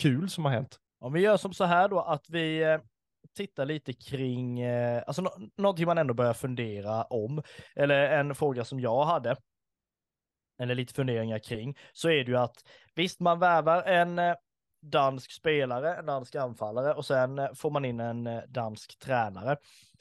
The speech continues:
Speaker 2: Alltså frågan är ju lite så här att, alltså bo-, borde det liksom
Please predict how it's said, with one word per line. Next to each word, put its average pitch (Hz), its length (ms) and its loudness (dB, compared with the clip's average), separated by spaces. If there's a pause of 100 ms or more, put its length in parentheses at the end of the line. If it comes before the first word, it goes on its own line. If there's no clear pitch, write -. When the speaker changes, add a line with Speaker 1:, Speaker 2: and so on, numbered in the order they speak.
(120)
Speaker 2:
Alltså 135 260 -2
frågan 151 540 2
är 196 80 0
ju 151 100 2
lite 143 260 -4
så 147 100 0
här 131 200 4
att, 113 220 -2 (1080)
alltså 143 180 -2
bo-, 147 200 2
borde 156 480 0
det 160 120 4
liksom 143 540 0